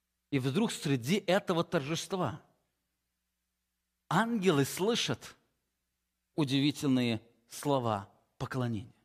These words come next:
Я не знаю, это было всё торжество ангелов, но, скорее всего, пастухи, они уловили небольшой фрагмент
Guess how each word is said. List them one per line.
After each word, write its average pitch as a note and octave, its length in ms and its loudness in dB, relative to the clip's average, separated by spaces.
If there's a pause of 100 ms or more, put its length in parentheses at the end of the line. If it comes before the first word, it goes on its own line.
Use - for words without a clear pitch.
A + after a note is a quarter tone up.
(1300)
Я G#3+ 100 6
не A#3 100 4
знаю, G#3+ 300 6
это G3+ 160 6
было G3+ 200 6
всё - 280 2
торжество F#3 580 2
ангелов, F3+ 480 4 (760)
но, G#3+ 100 4
скорее A#3 320 6
всего, A3+ 160 4
пастухи, A3+ 440 2
они A3 300 4 (160)
уловили B3 540 6
небольшой A#3 580 4
фрагмент G#3 760 4